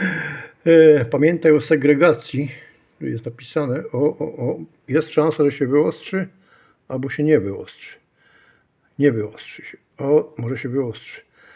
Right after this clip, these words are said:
Wiecie, rozumiecie, tam jest takie. Pamiętaj o segregacji. Puszka nadaje się do recyklingu. Ja temu rozumiem.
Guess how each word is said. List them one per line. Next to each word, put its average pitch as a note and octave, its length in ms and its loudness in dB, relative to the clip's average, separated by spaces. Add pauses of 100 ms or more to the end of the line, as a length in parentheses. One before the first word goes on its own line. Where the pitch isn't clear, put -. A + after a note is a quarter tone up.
(420)
Wiecie, F3+ 360 2
rozumiecie, A#2+ 520 -2
tam A2+ 140 -6
jest A2 140 -10
takie. A2 260 -12 (300)
Pamiętaj C#3 320 2
o A#2+ 60 0
segregacji. C3+ 680 0
Puszka - 480 -2
nadaje C3+ 440 2
się C3 200 -4
do B2+ 80 -2
recyklingu. B2 600 -2 (680)
Ja E3 140 4
temu D#3 280 4
rozumiem. C3+ 500 4